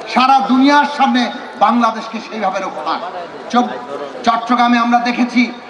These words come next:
কিভাবে একজন আইনজীবীকে হত্যা করে একটা সাম্প্রদায়িক উস্কানি তৈরি করা হয়েছে।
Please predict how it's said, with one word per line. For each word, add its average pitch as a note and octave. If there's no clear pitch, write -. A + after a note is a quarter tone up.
কিভাবে A#3+
একজন A#3+
আইনজীবীকে A#3+
হত্যা -
করে G#3+
একটা -
সাম্প্রদায়িক B3+
উস্কানি B3+
তৈরি A#3
করা G#3
হয়েছে। -